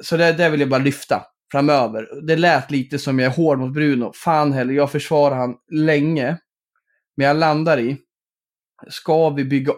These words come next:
om vårt mittfält och släppa den tia-rollen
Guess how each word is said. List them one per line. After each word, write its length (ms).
om 360
vårt 200
mittfält 480
och 100
släppa 500
den 280
tia-rollen 800